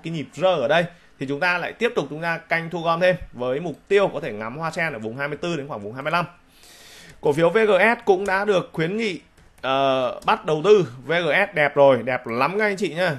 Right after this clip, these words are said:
Các anh chị không gom mà sau này mà khi mà nó chạy rồi thì, thì, thì, thì lúc đó là chúng ta sẽ tiếc nuối. Ờ, thì đối với V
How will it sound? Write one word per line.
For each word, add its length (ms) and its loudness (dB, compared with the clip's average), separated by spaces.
Các 80 -6
anh 100 -6
chị 140 -12
không 240 -4
gom 280 4
mà 80 -2
sau 200 -4
này 200 -2
mà 120 -6
khi 180 -8
mà 80 -8
nó 160 -6
chạy 260 -2
rồi 200 -2
thì, 260 -6
thì, 180 -8
thì, 280 -8
thì 80 -10
lúc 160 -4
đó 180 -2
là 120 -4
chúng 160 -12
ta 180 -4
sẽ 60 -12
tiếc 240 -8
nuối. 200 0
Ờ, 160 0
thì 180 2
đối 300 4
với 260 2
V 240 -2